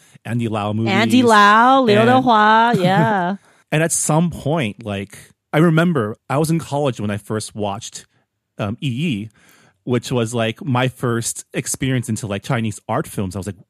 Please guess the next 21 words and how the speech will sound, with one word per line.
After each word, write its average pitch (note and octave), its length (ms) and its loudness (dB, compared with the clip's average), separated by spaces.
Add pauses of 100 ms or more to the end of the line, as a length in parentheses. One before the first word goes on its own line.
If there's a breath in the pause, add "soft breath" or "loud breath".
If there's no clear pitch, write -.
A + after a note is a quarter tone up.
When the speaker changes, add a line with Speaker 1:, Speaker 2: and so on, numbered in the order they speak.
Speaker 1:
"We C#3 180 -4
make B2 180 -2
these G3+ 160 -2
films? A#3+ 300 0
We're B2+ 80 0
not D3+ 160 0
making C#3 240 0
derivative A#2+ 340 0
films B2+ 300 0
of G#2 100 -2
Western A#2 280 0
comedies C3 400 -2
anymore?" F#3 300 0
Like, A2+ 260 -6
that C3 180 -2
opened D3 240 -2
a G#2 60 -2
whole G#2 280 -4 (280)
new A#2+ 260 -2
door. F#2 320 -8
Like, G2 300 -14